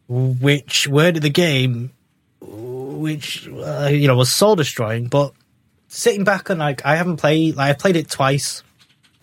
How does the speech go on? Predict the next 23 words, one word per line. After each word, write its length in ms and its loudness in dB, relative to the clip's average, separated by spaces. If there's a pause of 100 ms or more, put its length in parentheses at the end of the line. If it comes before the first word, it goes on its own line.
(220)
I'm 100 0
going 200 2
through 140 2
one 180 2
more, 320 2 (540)
um, 640 0 (240)
playthrough, 540 0 (320)
but 100 -8
I'm 80 -2
gonna 140 0
wait 220 2
for 60 -4
all 40 -2
the 80 -4
patches 400 -6
and 100 -2
all 100 -2
the 60 -2
stuff 200 -6
to 80 -12
come 160 -2
back 180 -2
in. 200 -2